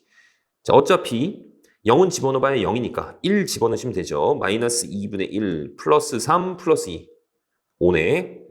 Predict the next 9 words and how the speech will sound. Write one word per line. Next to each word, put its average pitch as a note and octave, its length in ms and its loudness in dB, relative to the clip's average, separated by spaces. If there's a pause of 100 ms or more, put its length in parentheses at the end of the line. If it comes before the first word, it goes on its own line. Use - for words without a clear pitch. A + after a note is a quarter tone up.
(640)
자, G#2 140 2
그래서 B2+ 280 4
얘는 G2 480 -2 (1000)
칠 G#3+ 440 4
빼기 C3 540 -2 (480)
이분의 B2 720 0
일 B2 240 0
이렇게 A#2 220 -2
나오네. C#2 380 -4